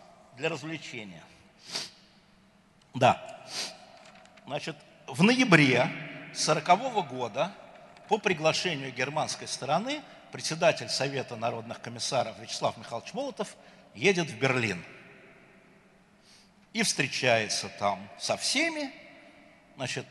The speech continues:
отдельно можно рассказывать темы, они уже записи и Молотова, и Гитлера,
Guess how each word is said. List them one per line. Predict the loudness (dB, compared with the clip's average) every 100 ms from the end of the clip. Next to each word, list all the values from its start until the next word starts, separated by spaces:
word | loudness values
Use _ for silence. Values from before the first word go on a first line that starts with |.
| -16 -18 -18 -20 -20 _ _ 4
отдельно | 4 6 2 2 0
можно | -2 -4 -4
рассказывать | -2 -4 0 0 0 -6 -4
темы, | -4 -2 -6 -12 -16 -20 -10
они | -8 -6 -8 -10
уже | -10 -6
записи | -4 2 2 2 -6 -6 -8 -16 -20 -16
и | -4 0
Молотова, | 2 2 2 -2 -8 -12 -16 -20 -20 -20 -20 -20 -12
и | -4
Гитлера, | -4 -4 -8 -8 -8